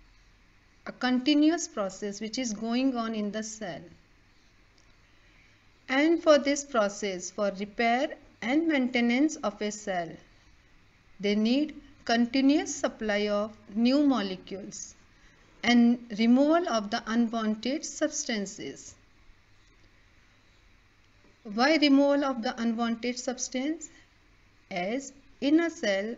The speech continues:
when a biochemical reaction is going on, there are the new products are formed, as well as, uh, there are some products which are not required by our body. They are called unwanted substance,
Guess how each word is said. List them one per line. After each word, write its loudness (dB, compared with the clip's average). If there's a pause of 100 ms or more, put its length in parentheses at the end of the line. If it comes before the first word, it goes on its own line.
(100)
when -4
a -4
biochemical 0
reaction -2
is -4
going -6
on, -8 (440)
there -4
are -2
the -4 (460)
new 2
products -4
are 4
formed, -4 (200)
as -4
well 0
as, -4
uh, 2
there -2
are -2
some 2
products -4
which -6
are 2
not 0
required 2
by 0 (120)
our 0
body. -6 (560)
They -2
are 2
called -6 (180)
unwanted -2
substance, -10